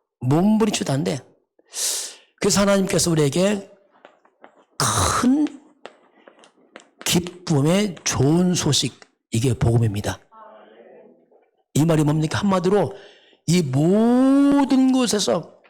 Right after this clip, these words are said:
빠져나간단 말이에요. 빠져나가. 못 빠져나오는데, 빠져나온다, 빠져나온다. 영어로 써볼게. 이거 뭐라 했죠? 엑시트. 이게 빠져나간다. 이게 뭐냐? 비상구,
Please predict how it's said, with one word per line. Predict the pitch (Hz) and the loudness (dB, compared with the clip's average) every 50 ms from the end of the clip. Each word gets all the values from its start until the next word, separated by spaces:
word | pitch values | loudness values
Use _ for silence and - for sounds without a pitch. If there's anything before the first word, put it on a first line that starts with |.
| _ _ _ _ _ - _ _ _ _ _ - - _ _ _ _ _ - | _ _ _ _ _ -20 _ _ _ _ _ -20 -20 _ _ _ _ _ -4
빠져나간단 | - 208 208 220 202 180 147 147 147 139 131 123 | -4 -2 -2 0 -2 0 0 -2 -2 -4 -6 -8
말이에요. | 120 113 107 - | -8 -10 -10 -10
빠져나가. | - 156 151 - 131 127 113 107 104 104 - _ _ _ _ _ _ _ _ _ _ _ - _ _ _ _ _ _ - - - - _ _ _ | -10 -10 -10 -8 -10 -10 -10 -12 -14 -16 -20 _ _ _ _ _ _ _ _ _ _ _ -20 _ _ _ _ _ _ -20 -20 -20 -20 _ _ _
못 | - 160 165 - | -4 -4 -2 0
빠져나오는데, | - 180 175 175 180 180 175 147 135 - - | 0 0 2 2 2 2 2 0 -2 -4 -4
빠져나온다, | - 196 214 240 233 240 233 233 226 196 147 | -4 -2 -2 0 0 0 2 2 0 -2 -2
빠져나온다. | - 180 175 175 180 175 170 160 151 143 131 | -2 -4 -2 -2 -2 -2 -2 -2 -2 -2 0
영어로 | 143 165 180 202 208 185 | 0 0 2 2 0 0
써볼게. | - 180 160 135 - - 110 - - - - - - _ _ _ - - - _ _ - - _ _ _ _ - _ - - _ _ _ - | 0 -2 -2 -4 -4 -6 -10 -10 -12 -20 -20 -20 -20 _ _ _ -20 -20 -20 _ _ -20 -20 _ _ _ _ -20 _ -20 -20 _ _ _ -4
이거 | 139 175 | -2 0
뭐라 | 160 165 180 180 | 0 2 0 0
했죠? | 175 - 208 226 240 - - - - _ _ _ _ - - _ _ _ - - - - | 0 0 -2 -4 -4 -6 -10 -20 -20 _ _ _ _ -20 -20 _ _ _ -20 -20 -10 -6
엑시트. | 123 135 151 - - - 202 185 - - - 127 101 | -2 -2 -2 0 0 -2 -2 -4 -4 -4 -6 -6 -6
이게 | 117 - 120 - _ _ _ _ _ _ _ _ - | -6 -8 -10 -10 _ _ _ _ _ _ _ _ -6
빠져나간다. | - 165 175 180 180 170 185 180 165 147 | -4 -4 -2 -2 -2 -2 -4 -2 -2 -2
이게 | 131 135 151 170 | -2 0 0 0
뭐냐? | 151 156 156 165 156 - - | 0 0 0 0 -2 -2 -2
비상구, | - 151 - - 180 170 170 175 185 165 - | -2 -2 0 0 0 0 0 0 -2 -4 -4